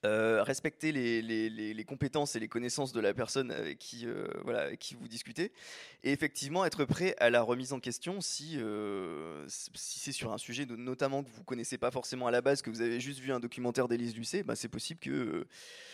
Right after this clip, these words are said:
surtout après avoir vu un documentaire d'Élise Lucet, euh, vous ayez, euh, quelques, mais représentations, quelques mauvaises représentations de, du sujet dont vous parlez. Donc, euh, voilà, faut être ouvert en fait.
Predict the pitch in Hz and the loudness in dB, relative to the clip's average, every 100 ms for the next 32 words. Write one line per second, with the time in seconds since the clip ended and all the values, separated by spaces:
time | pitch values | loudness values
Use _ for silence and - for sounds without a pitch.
0 | - - - - - 131 - 104 104 107 | -18 -14 -6 -6 2 0 2 0 0 -2
1 | 120 - - 104 104 110 104 110 92 - | -6 -8 -10 -8 -6 -4 -6 -10 -8 -2
2 | 170 131 104 104 107 110 107 120 139 117 | 0 2 2 0 -4 -6 -4 -2 2 6
3 | 104 104 101 110 120 - 123 113 113 113 | 6 6 4 2 -2 0 2 4 4 2
4 | 113 110 - - 123 135 151 139 139 143 | 0 -2 -8 -12 -6 2 6 8 8 6
5 | 127 127 123 - 120 _ 123 - 135 147 | 2 0 -2 -4 -14 _ -14 -6 4 6
6 | 143 139 - 131 127 127 165 156 123 117 | 8 4 2 0 2 2 0 2 6 8
7 | 117 113 110 113 110 _ - - 117 117 | 8 6 2 -4 -12 _ -10 -10 -12 -10
8 | 131 135 135 117 113 110 95 - _ _ | -2 0 0 2 2 2 -2 -10 _ _
9 | _ _ _ _ _ - 120 123 120 117 | _ _ _ _ _ -20 -8 -6 -4 -2
10 | 113 113 117 113 117 98 113 110 123 - | 0 0 0 -2 -4 -4 -4 -6 -12 -8
11 | 135 135 - _ - - - | 2 2 2 _ -20 -20 -20